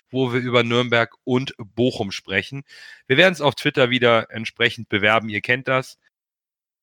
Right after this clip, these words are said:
Macht mal alle mit, wir wollen gerne auch den Man of the Season von euch gewählt bekommen, aussagekräftig.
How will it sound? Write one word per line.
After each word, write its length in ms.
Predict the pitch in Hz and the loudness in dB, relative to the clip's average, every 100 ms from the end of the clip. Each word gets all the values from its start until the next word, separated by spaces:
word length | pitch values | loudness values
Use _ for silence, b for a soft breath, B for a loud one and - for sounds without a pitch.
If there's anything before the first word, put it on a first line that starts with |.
| _ _ | _ _
Macht 280 | 151 - - | 0 0 0
mal 80 | 139 | 2
alle 180 | 143 | 2
mit, 240 | 135 165 - | 2 -2 -2
wir 140 | 131 | 0
wollen 240 | 127 135 123 | 2 2 2
gerne 300 | 123 131 123 | 2 2 2
auch 100 | 123 | 2
den 180 | 127 | 2
Man 200 | 123 131 | 2 2
of 120 | 135 - | 2 -2
the 80 | 120 | -6
Season 560 | - 156 127 135 123 _ _ | -4 -4 -4 -6 -6 _ _
von 240 | - 127 120 | -2 -2 0
euch 460 | 110 120 - - | 4 4 2 -4
gewählt 380 | 117 107 123 135 | -2 2 2 2
bekommen, 500 | 127 - 123 120 120 | -2 2 2 2 -4
aussagekräftig. 1120 | 113 120 - 120 110 107 - 110 - 107 - | -4 -4 -2 -2 -2 -4 -2 -2 -2 -6 -6